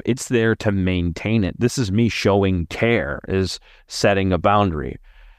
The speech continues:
And at the, and a boundary, I, I've had this confused for the longest time until it, it, it took a while, 'cause everything is practice.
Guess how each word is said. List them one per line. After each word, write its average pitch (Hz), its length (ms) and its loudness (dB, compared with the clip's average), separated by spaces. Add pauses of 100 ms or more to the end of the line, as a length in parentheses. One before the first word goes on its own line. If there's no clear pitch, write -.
(120)
And 123 140 0
at 131 140 0
the, 98 240 0
and 123 100 0
a 117 60 2
boundary, 123 560 4
I, 107 340 2
I've 110 80 -2
had 101 220 -2
this 107 120 0
confused 101 640 0
for 113 100 2
the 101 120 2
longest 101 480 2
time 92 280 0
until 92 300 0
it, 95 160 0
it, 104 180 0
it - 140 -4
took 110 200 0
a 92 60 -2
while, 92 420 2
'cause 98 220 -2
everything 107 500 2
is 90 120 -2
practice. - 720 -4